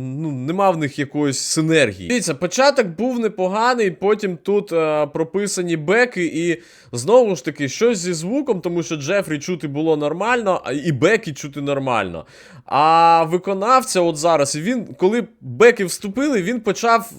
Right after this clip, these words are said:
ну, десь, е, губитися на задньому плані, хоча стоїть він спереду. Хочу сказати:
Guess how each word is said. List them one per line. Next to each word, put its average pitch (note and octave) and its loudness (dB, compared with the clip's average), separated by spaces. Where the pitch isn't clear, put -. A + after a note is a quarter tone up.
ну, F#3 -4
десь, F3+ 0
е, D#3 0
губитися D#3+ 0
на C3+ 0
задньому F#3 0
плані, F3 2
хоча C3+ -4
стоїть A3 -2
він D3+ -2
спереду. F2+ -2
Хочу G#3+ 0
сказати: A#2+ -6